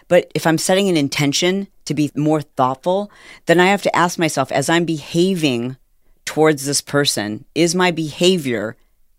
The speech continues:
helpful or hurtful? A couple of weeks ago, in my efforts to be more intentionally thoughtful,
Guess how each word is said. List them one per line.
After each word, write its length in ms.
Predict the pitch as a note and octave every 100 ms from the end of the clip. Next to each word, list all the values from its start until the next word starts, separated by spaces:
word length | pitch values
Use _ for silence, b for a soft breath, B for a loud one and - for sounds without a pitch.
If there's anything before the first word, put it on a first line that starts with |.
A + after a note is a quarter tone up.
| _
helpful 680 | - D#3+ - - D#3+ E3 -
or 100 | -
hurtful? 480 | C3 B2+ - G2+ - - _ _
A 20 | -
couple 240 | E3 G3+
of 80 | G#3+
weeks 220 | G#3 -
ago, 380 | C#3 B2 C#3 E3+ _ _ _
in 320 | - D#3+ D#3+ D#3+
my 340 | D3+ D3 C#3+
efforts 460 | - C#3+ D#3 D3+ -
to 280 | - D3 C#3
be 220 | B2 D3+
more 240 | C#3+ D3
intentionally 600 | A2+ C3+ - C#3 - D3
thoughtful, 640 | C#3 B2+ G2+ - C#3+ F#3